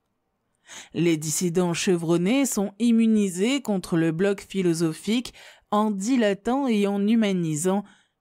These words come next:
impénétrablement le caractère distinctif de leur ton.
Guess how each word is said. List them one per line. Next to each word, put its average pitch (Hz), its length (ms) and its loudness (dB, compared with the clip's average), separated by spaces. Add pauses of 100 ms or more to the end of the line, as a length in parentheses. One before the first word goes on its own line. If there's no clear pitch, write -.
(280)
impénétrablement 220 1500 0 (340)
le 202 240 4
caractère 233 920 -2 (200)
distinctif 202 1200 -2 (260)
de 180 200 2
leur 156 280 0
ton. - 240 -14